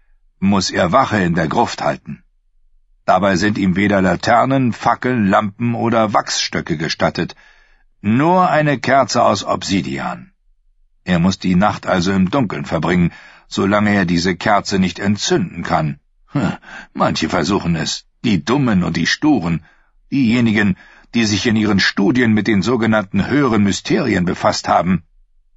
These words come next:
Oft zerschneiden sie sich die Finger, denn die Kanten der Kerzen sollten scharf wie Klingen sein.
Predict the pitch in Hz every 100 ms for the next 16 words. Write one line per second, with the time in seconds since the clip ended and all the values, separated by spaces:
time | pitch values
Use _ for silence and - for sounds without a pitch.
0 | _ 127 104 - - 131 95 113 143 127
1 | 107 101 95 95 - 92 - 214 123 95
2 | - - - - 113 90 80 - 98 90
3 | 92 90 80 110 110 - 95 90 - -
4 | - 107 180 101 90 123 98 - 92 131
5 | 214 120 80 92 80 80